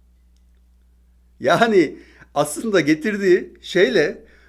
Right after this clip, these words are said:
bizim şu anda bir takım aklı evvellerin işte Türk,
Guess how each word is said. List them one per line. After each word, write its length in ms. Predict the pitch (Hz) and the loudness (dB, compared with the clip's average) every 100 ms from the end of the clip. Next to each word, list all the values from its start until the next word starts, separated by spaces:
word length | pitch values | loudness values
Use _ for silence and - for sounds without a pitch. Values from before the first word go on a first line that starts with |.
| _ - | _ -4
bizim 240 | 190 247 | -2 -4
şu 180 | 214 220 | 0 2
anda 560 | 240 190 143 156 - - | 2 0 0 -2 -12 -16
bir 120 | 226 | 0
takım 320 | 247 - - - - - | 0 0 -8 -16 -8 -4
aklı 340 | 185 208 202 | -4 0 2
evvellerin 720 | 185 175 180 185 180 165 - - _ _ _ _ _ _ - | 4 6 4 4 2 2 -2 -20 _ _ _ _ _ _ -20
işte 320 | - 139 139 | -2 -2 -2
Türk, 400 | - 220 - | -2 -2 -4